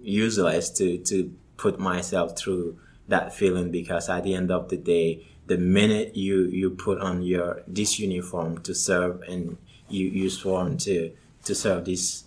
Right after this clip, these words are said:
constitution, uh, I think that very minute you, you become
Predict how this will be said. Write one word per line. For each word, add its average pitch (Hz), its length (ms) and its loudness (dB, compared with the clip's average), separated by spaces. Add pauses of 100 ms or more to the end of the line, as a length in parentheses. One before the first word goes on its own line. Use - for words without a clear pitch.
(120)
constitution, 90 880 -4 (280)
uh, 85 400 0 (240)
I 95 140 2
think 92 400 -4
that - 320 0
very 95 320 2
minute 85 460 -6
you, 90 180 -2
you 87 280 -4
become 85 600 -8